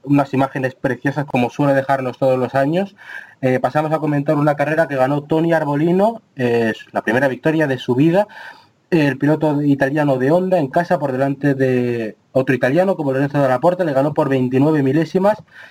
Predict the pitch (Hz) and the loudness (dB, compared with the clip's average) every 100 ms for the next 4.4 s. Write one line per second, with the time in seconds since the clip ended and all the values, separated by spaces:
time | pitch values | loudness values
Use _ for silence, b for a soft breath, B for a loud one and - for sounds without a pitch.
0 | B 127 127 156 156 151 143 143 156 151 | B -2 -2 0 0 0 -2 0 0 0
1 | 139 135 131 127 123 117 110 107 - 135 | 2 2 0 0 0 0 -2 -4 0 2
2 | 123 127 131 185 180 156 147 139 127 - | 0 0 0 0 0 -2 0 0 0 0
3 | 190 202 110 120 135 135 131 123 123 139 | 2 0 -2 -2 -2 0 0 0 2 2
4 | 175 - 202 | 2 0 -4